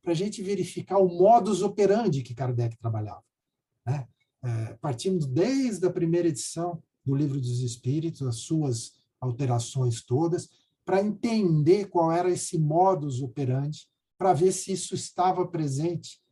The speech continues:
nessa edição, nessa quinta edição da Gênesis, pra ver se s-, mantinha, né, essa, é, é, esse modo de trabalhar,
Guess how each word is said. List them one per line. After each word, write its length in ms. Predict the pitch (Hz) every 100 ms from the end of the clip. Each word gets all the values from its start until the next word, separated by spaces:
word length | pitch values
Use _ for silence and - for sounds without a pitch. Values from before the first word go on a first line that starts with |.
| _
nessa 320 | 147 180 175 175
edição, 600 | 143 - - 143 143 - _
nessa 240 | 143 -
quinta 360 | 123 - 147 139
edição 300 | 123 - 123
da 120 | 127
Gênesis, 320 | 127 143 143 - _
pra 140 | - 170
ver 140 | 170
se 180 | 180 -
s-, 220 | - - - _ _ _
mantinha, 920 | 156 196 180 - - 196 208 156 113 - _ _ _ _ _ _ -
né, 320 | 156 139 120
essa, 500 | 117 - 131 107 - _ _ -
é, 80 | 123
é, 240 | 110 120
esse 400 | 110 - 120 -
modo 640 | 147 151 160 185 160 123
de 140 | 113 120
trabalhar, 580 | 123 120 123 120 147